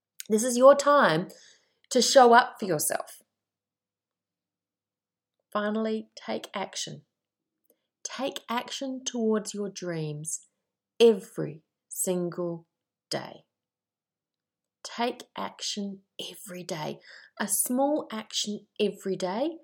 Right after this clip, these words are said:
will support your motivation and increase your energy levels.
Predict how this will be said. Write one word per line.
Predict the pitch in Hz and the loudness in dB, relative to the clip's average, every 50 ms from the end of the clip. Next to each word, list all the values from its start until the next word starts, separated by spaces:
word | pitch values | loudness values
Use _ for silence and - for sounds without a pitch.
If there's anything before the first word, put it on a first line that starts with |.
| _ _ _ _ _ _ _ _ _ | _ _ _ _ _ _ _ _ _
will | - 208 202 | -8 -8 -6
support | - - 208 208 - - - 240 240 - - | -6 -10 -12 -14 -12 -8 -6 -4 -4 -4 -6
your | 254 247 | -8 -6
motivation | 254 262 254 254 262 254 208 180 180 165 160 - 170 165 165 165 - _ _ - | -6 -6 -6 -4 -4 -6 -4 -6 -6 -6 -6 -8 -8 -8 -10 -12 -14 _ _ -8
and | 190 190 - | -8 -6 -6
increase | - 196 170 165 160 - 175 170 165 - | -4 -6 -6 -6 -6 -8 -8 -6 -6 -6
your | - - - | -8 -8 -10
energy | - 170 165 156 151 151 151 | -10 -8 -8 -8 -8 -10 -10
levels. | 151 160 - - - - - - - - | -10 -10 -10 -12 -14 -14 -12 -12 -12 -14